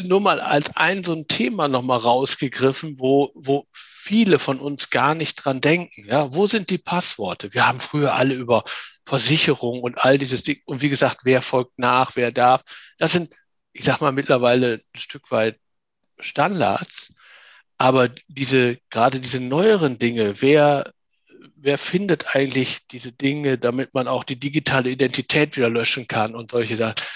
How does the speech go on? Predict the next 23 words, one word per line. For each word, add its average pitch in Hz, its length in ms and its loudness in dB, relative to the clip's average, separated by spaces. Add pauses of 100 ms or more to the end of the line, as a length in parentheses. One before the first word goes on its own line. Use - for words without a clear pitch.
(140)
das 143 280 2
gehört 131 400 -2
heute 123 380 -2
alles 139 360 0
mit 127 220 -4
dazu. 160 480 -2 (380)
Und 151 200 -2
natürlich, 143 720 0 (640)
ähm, 107 380 -2 (380)
diese 113 360 -2
medizinischen 139 760 0
Versorgungsthemen 120 1160 -2 (220)
und, 208 240 2
und, 151 180 0
und, 127 160 -4
und, 123 160 -8
und. 131 300 -6 (400)
Da 127 160 2
gehört 135 260 2
ein 127 180 2
riesen 147 380 2
Notfallkoffer 123 800 -2
hin, 123 340 0